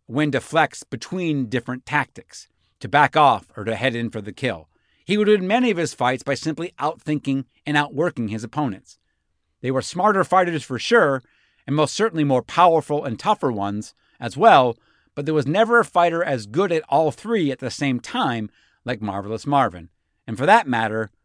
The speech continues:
the Gallic legions of Julius Caesar. For they might be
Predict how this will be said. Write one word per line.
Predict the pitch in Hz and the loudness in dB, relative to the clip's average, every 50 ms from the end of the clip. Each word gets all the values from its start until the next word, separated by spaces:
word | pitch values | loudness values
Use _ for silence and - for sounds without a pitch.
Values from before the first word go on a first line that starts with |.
| _ _ _ _ _ _ | _ _ _ _ _ _
the | - 127 | -10 -6
Gallic | 110 104 160 170 165 165 143 - | 0 2 4 4 4 2 0 -2
legions | 131 151 156 135 135 120 | -2 -2 -2 -2 -4 -4
of | 127 110 | -6 -6
Julius | 101 113 135 127 120 113 104 - | -4 -4 -4 -2 -4 -6 -8 -8
Caesar. | - 156 156 123 85 87 76 _ _ _ _ _ _ _ _ _ _ _ _ _ _ _ _ _ _ _ _ _ _ _ _ _ _ _ _ _ _ | -4 -4 -4 -4 -4 -8 -14 _ _ _ _ _ _ _ _ _ _ _ _ _ _ _ _ _ _ _ _ _ _ _ _ _ _ _ _ _ _
For | - 139 | -6 0
they | 143 175 226 | 4 6 6
might | 233 202 180 165 151 | 6 6 4 2 2
be | 151 139 139 139 | 0 -2 -2 -2